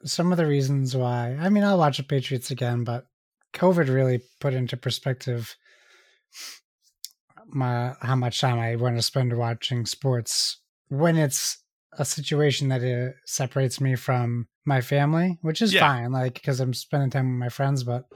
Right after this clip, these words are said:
Speaker 1: I don't know. I think I'm just at this point, right, where I'm, I'm really just trying to prioritize family time when I can. Um, but, like, I'll make time for board games, right? Because, like, I'm more passionate about that right now, and I
Speaker 2: For
Speaker 1: can
Speaker 2: sure.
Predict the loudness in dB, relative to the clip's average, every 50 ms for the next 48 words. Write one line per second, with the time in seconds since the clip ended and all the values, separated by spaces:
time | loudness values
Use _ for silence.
0 | -20 _ -20 _ _ _ _ -20 -20 -20 -20 -20 -20 -20 _ _ -2 0 0 0
1 | 0 0 0 0 2 2 4 4 4 2 2 2 0 0 0 0 -2 -2 -2 -2
2 | -2 -2 -2 -4 -6 -6 -6 -6 -6 -4 -4 -4 -4 -4 -6 -8 -10 -10 -8 -6
3 | -6 -4 -4 -6 -8 -10 -10 -14 -14 _ -8 -6 -6 -6 -6 -6 -6 -6 -6 -4
4 | -4 -4 -4 -4 -4 -6 -6 -4 -2 0 0 0 0 0 0 -2 -2 -2 -2 -4
5 | -4 -4 -2 -2 -2 -2 -2 -2 -2 0 0 -2 -2 -4 -4 -6 -2 -2 0 0
6 | 0 0 -2 -6 _ _ _ _ _ _ _ _ _ _ -6 -4 -4 -2 -2 -2
7 | -4 -4 -6 -6 -8 -10 -12 -12 -16 _ _ _ _ _ 2 4 4 4 4 4
8 | 4 4 4 4 4 4 4 4 4 4 6 6 6 6 4 2 2 0 0 0
9 | 0 -2 -2 -2 -2 -2 0 0 0 0 0 0 0 0 2 2 0 0 -2 -2
10 | -2 -2 -2 0 0 0 0 0 0 0 0 0 2 2 0 0 0 -2 -2 -2
11 | 0 0 0 0 -2 -4 -6 -6 _ 0 2 2 2 2 2 2 2 4 4 2
12 | 2 2 0 -2